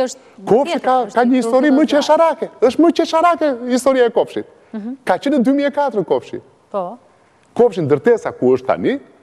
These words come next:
Speaker 2: ka qenë në dy mijë e katër e shoqërisë tur-,
Speaker 1: Po tani me çfarë argumenti do mbyllet Kopshti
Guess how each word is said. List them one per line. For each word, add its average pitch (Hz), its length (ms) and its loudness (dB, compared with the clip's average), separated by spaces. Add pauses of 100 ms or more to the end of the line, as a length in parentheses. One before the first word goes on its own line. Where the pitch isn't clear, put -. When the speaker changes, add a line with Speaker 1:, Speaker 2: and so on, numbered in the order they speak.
(200)
Speaker 2:
ka 180 140 -2
qenë 254 220 0
në 196 40 0
dy 202 160 0
mijë 226 120 0
e 214 40 -20
katër 226 340 -8 (100)
e 151 80 0
shoqërisë 202 480 -2 (360)
tur-, 151 200 0 (360)
Speaker 1:
Po 233 80 -8
tani 254 260 -6
me 247 100 -6
çfarë 269 340 -4
argumenti 202 440 -8
do 175 120 -10
mbyllet 170 340 -10
Kopshti 180 420 -10